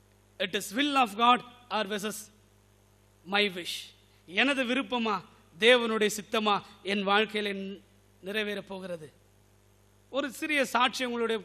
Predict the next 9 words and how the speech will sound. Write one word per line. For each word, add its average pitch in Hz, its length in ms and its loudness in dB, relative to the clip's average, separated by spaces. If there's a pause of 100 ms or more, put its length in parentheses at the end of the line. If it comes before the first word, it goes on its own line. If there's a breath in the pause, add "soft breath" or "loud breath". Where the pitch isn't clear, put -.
க-, 220 140 -10
கண்களுக்கு 220 360 -8
முன்னால் 220 220 -6
கொண்டு 214 200 -4
வர 202 140 -2
விரும்புகிறேன். 190 480 -6 (1160)
தொண்ணூறுகளிலே 254 600 0
ஆண்டவருடைய 247 460 -2
கிருபையினாலே 233 720 -2